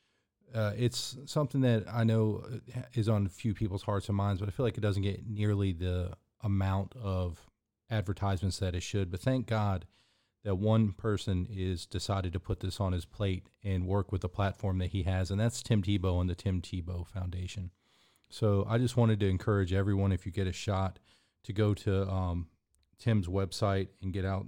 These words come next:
and, uh, see what you can do to help support his endeavors for human trafficking.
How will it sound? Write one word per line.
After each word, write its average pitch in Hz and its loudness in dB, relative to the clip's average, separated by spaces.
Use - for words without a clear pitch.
and, 92 0
uh, 90 -2
see 113 -2
what 95 -2
you 104 -2
can 90 -6
do 92 -2
to 90 -2
help 95 -2
support 95 -4
his 101 0
endeavors 95 0
for - -4
human 98 0
trafficking. 104 0